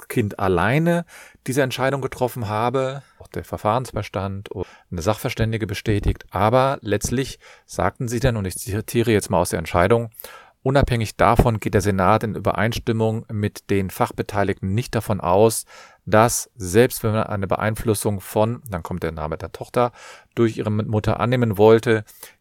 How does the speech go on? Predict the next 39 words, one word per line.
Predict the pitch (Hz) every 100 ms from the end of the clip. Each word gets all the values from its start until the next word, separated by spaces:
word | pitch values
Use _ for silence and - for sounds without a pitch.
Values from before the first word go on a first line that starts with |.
| _ -
diese | 113 131 117 117
alleine | 98 98 110 113
Ursache | 117 110 113 104 110
der | 101 -
ablehnenden | 98 110 104 98 101
Haltung | 98 101 95 98
von | - 92 90 92 _ _ _ _ _ -
der | 87
Tochter | - 90 - 78 87
war | 104 110
und | 104 -
ist." | - - - - _ _ _ _ -
Naja, | 107 110
und | 104
weil | 104 110
es | 110
eben | 104 107
große | - 107
Probleme | 104 98 107 101
zwischen | - - 92
den | -
Eltern | 117 127
gab, | 120 117 120 - -
hat | 110
sich | 107
die, | - 95
das | - 95
Kind | - 107 104
dann | 95
mehr | 95
oder | 98 92
weniger | 98 95 92
dann | 90
auf | 95
die | -
Seite | 92 90 90
der | 90
Mutter | 92 123
geschlagen | 107 104 101 98 98